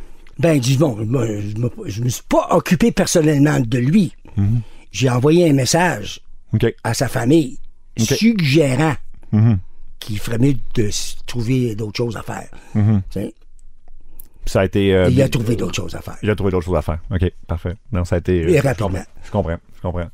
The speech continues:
Speaker 2: Parce que dans le fond, as-tu vu beaucoup de, de, de, de, de gens dans ton entourage qui,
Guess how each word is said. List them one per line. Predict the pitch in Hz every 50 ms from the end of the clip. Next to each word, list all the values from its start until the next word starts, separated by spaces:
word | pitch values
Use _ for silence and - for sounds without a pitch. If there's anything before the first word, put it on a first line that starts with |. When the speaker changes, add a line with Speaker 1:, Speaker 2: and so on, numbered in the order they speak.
| - - - - - - - - - -
Speaker 2:
Parce | - 117 113 -
que | 135
dans | 117
le | 113 -
fond, | - 180 147 -
as-tu | - 123 117 - - 160
vu | 202 214
beaucoup | 165 135 - - 175
de, | 147 139 120
de, | 110 110 104
de, | 98 101 98
de, | 90 92 92 87 85 80 82
de | 87 104 98
gens | 92 135 143
dans | 131 113
ton | - 113 113
entourage | 110 - 117 98 110 123 139 139 -
qui, | - 110 101